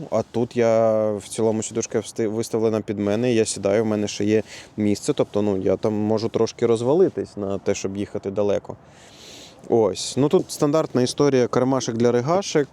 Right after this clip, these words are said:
е, пластикова оббивка, щоб діти ногами буцали, і поцарапали, і подерли, і це мінус з продажу. Ось. Ем. Бог ти мой, це Мерседес. Капець. Тут просто в підголовнику видно конкретно поролон.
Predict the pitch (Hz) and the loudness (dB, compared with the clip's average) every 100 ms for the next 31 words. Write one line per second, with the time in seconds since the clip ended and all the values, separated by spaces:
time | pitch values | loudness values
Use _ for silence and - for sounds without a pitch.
0 | 117 110 107 - 113 113 120 - 113 113 | 2 4 4 2 0 0 -6 -2 2 2
1 | 107 117 113 110 - 101 110 107 110 107 | 2 0 0 -4 -6 -6 -4 -4 -4 -2
2 | 110 110 107 110 107 113 107 107 104 - | -2 -2 -4 -4 -6 -4 -4 -4 -8 -4
3 | 110 107 - 104 101 107 107 107 104 101 | -2 0 0 -2 -2 -4 -4 -2 -4 -4
4 | 104 104 107 - - 202 190 151 151 - | -6 -6 -6 -8 -2 2 2 0 -4 -6
5 | - - - - - - 120 117 107 - | -20 -20 -20 -20 -20 -6 0 2 0 -4
6 | - 113 113 120 120 120 120 120 117 117 | -14 -6 -2 0 2 2 2 0 0 -2
7 | 117 117 113 - - - - - - - | -2 -4 -8 -18 -20 -20 -20 -20 -20 -20
8 | - - - - - - - - - 117 | -20 -20 -20 -20 -20 -20 -20 -20 -20 -12
9 | 98 101 117 139 - - 107 107 101 - | -2 2 4 2 0 -6 -4 -4 -4 -4
10 | 120 123 117 101 110 110 151 - - - | -4 -4 -4 -6 -2 -4 -4 -14 -20 -20
11 | - _ - _ _ - - 104 - 101 | -20 _ -20 _ _ -16 -8 -6 -2 -2
12 | 95 - 98 - 135 131 123 107 - 110 | -2 -8 -10 -2 -2 0 -2 -2 -4 0
13 | 107 117 131 123 - 104 107 107 104 104 | 2 2 0 -2 -2 -2 0 -2 -2 -2
14 | 101 98 101 98 104 101 104 - 101 101 | -2 -4 -6 -6 -4 -4 -6 -2 0 0
15 | 101 139 | 0 -2